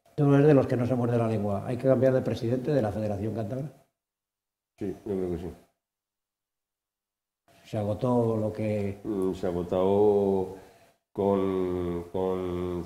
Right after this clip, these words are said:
Speaker 2: ciertas cosas que yo creo que el mundo de los bolos no está de acuerdo.
Speaker 1: Teníais, eh, cuando salió presidente, ¿teníais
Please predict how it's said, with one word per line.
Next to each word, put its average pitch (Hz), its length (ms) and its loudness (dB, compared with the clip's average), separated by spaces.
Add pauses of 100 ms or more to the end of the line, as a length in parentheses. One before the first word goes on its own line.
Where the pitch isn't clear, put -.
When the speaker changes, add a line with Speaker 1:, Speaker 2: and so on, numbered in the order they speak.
Speaker 2:
ciertas 98 440 -2
cosas 120 380 -2
que 101 140 -4
yo 98 140 0
creo 101 180 -2
que 104 60 -4
el 95 60 0
mundo 98 340 2
de 98 80 2
los 98 140 0
bolos 107 380 2 (680)
no 101 160 -2
está 98 180 -6
de 92 80 -4
acuerdo. 87 260 -6 (1300)
Speaker 1:
Teníais, 131 420 2
eh, 135 360 4 (680)
cuando 120 320 -2
salió 127 320 0
presidente, 139 420 0
¿teníais 127 540 0